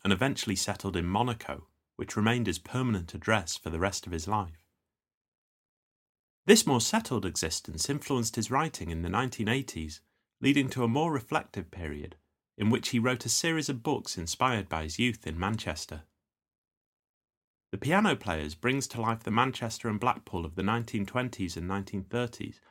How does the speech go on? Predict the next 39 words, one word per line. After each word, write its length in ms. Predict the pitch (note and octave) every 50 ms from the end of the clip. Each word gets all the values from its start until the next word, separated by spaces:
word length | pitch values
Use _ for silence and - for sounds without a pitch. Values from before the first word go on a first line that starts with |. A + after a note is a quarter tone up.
| _ _ _
and 100 | C3 A2+
fictionalises 800 | - G#3+ F#3+ - - - D#3 C#3 C3 B2 A#2+ - A#2 G2 - -
Burgess's 460 | C3 C3 C3 B2+ A2+ - A#2+ A2 -
father's 460 | - C3+ C3+ C#3 C3+ A#2 G2 F2 -
life 260 | D2+ D2 D2+ C#2+ - _
working 380 | - G#2 A2 A2+ - - G2+ F#2+
as 80 | F2 F#2
a 60 | D#2
piano 380 | - - A#2 A2+ B2+ B2+ G#2+
player 300 | A2+ - - D#2+ E2 D#2+
in 80 | E2 E2
the 80 | E2 -
pubs 340 | - - C3 A2+ G#2+ -
and 100 | - -
silent 400 | E2+ - - G#2 G2+ G2+ G2 -
cinemas 440 | - - - A#2+ A#2+ G#2 F2 D#2 D2+
of 100 | D2+ C#2
northwest 540 | E2 F2 F2+ F#2 F#2 - F#2 F2 - - -
England. 480 | G2+ G2+ G#2 F2+ D#2 D#2+ F2+ F#2 - _ _ _ _ _ _ _ _ _ _ _ _ _ _ _ _ _ _ _ _ _ _ _ _ _ _ _ _ _ _ _ _ _ _ _ -
If 120 | C3 -
The 100 | - C#3
Piano 380 | A2 A#2+ C3 D3+ F3 G3+ G3+ E3
Players 360 | - - A2+ F#2+ F2+ E2+ F2
is 120 | F2 D#2+
about 300 | - - G#2 G2+ - -
Burgess's 480 | - A2 A#2+ A2+ A2+ - - - F2 G2
early 280 | A#2+ C#3 C#3+ B2 F#2 D2+
life, 280 | - - - - - _ _ _ _ _ _ _ _ _ _ _ _ _ _ -
Any 160 | C#3+ E3 D#3
Old 200 | C#3+ B2+ A#2+ A#2
Iron 400 | B2+ C#3 D3 B2+ G2+ E2+ - -
portrays 420 | - - F#2+ - - F#2+ F2+ E2+ -
the 80 | F#2+
Manchester 560 | F2+ G#2 A2 A2+ A2 - G#2+ G2+ - - G2
of 100 | F#2 E2
Burgess's 460 | - A#2 A#2+ A#2+ A#2 G#2+ - G#2+ G2 G2
time 380 | - - - G#2+ G#2+ G#2 G2+
at 100 | G2 -
university. 760 | G#2 G#2+ G#2+ G#2+ G2 G2+ A#2+ B2+ B2 - G#2 F#2+ - - -